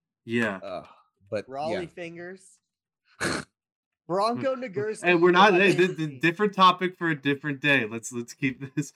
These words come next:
Speaker 3: Had to get Bronco
Speaker 1: focused.
Speaker 3: in.
Speaker 2: This, this is, this is a preview of a future episode.
Speaker 1: But
Speaker 2: And
Speaker 1: Deuce
Speaker 2: that's gonna be best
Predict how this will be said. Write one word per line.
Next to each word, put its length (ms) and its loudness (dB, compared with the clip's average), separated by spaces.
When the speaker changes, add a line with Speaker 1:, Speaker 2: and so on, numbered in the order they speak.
Speaker 3:
Had 160 -6
to 60 -18
get 100 -8
Bronco 480 -2
Speaker 1:
focused. 140 -12
Speaker 3:
in. 60 -20
Speaker 2:
This, 420 0
this 440 -4
is, 360 -8
this 320 -10
is 420 -12
a 340 -12
preview 520 -10
of 480 -8
a 120 -6
future 360 -10
episode. 400 -12
Speaker 1:
But 140 -8
Speaker 2:
And 80 -6
Speaker 1:
Deuce 200 4
Speaker 2:
that's 180 -6
gonna 180 0
be 80 -2
best 80 -6